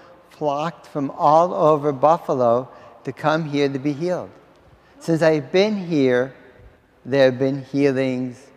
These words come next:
since then. And I've watched the, the saints miraculously work. So how do we now as church say that this is the gift we offer now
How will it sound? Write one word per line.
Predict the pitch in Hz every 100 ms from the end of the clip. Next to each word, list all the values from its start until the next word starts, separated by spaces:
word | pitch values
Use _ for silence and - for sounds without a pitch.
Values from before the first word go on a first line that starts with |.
| _ _ _
since | - 156 147 -
then. | - 110 107 113 _ _ _ _ _ _
And | 123
I've | 131 127
watched | 131 135 139 -
the, | 151 139 -
the | 127 120
saints | - 127 123 -
miraculously | 123 123 117 - - 123
work. | 123 110 - - - _
So | - 143 131 - - - _ _ _ _ _ _ _ _
how | - - 151 175
do | 165
we | 143 151 151
now | 131 131 131 131 135
as | 143 127 117 - - -
church | - 196 160 110 - - - - _ _ _ _ _ _ _ _ _
say | _ - 139 135
that | 127
this | 135 139
is |
the | - 143
gift | 135 120
we | 131 127
offer | 113 113 -
now | 117 110 98 92